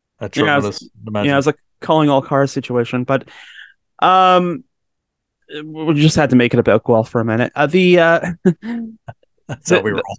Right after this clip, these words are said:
Speaker 2: <laughs> That's how we roll. The, the race, uh, it, it is still Olivia Chow with a fairly impressive thirty-six percent,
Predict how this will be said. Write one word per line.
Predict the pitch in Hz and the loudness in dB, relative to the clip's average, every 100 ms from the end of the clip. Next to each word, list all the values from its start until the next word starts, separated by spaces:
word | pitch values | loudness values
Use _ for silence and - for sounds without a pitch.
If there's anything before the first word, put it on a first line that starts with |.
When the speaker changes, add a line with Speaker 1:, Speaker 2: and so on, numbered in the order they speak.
| _ _ | _ _
Speaker 2:
<laughs> | _ - | _ 0
That's | 202 208 - | 4 4 4
how | 180 156 | 2 4
we | 175 | 4
roll. | 156 156 135 | 4 4 4
The, | 170 175 | 0 0
the | 185 | 2
race, | 208 208 208 - | 4 4 2 -2
uh, | - 147 147 139 135 135 | 0 2 2 2 2 0
it, | - 139 | 0 0
it | 139 139 | 2 2
is | 139 - | 2 -2
still | - 135 127 120 _ _ _ _ | -2 2 2 0 _ _ _ _
Olivia | 135 143 135 123 | -6 -4 -4 -4
Chow | - 123 120 | -2 0 0
with | 117 | -2
a | 123 | -6
fairly | - 127 113 | -2 -2 0
impressive | 113 120 113 113 | -2 0 0 -2
thirty-six | - 113 117 120 - - - - - | -2 0 0 -2 -4 -10 -14 -16 -8
percent, | 113 - - 113 107 101 - | -8 -4 0 2 2 -2 -12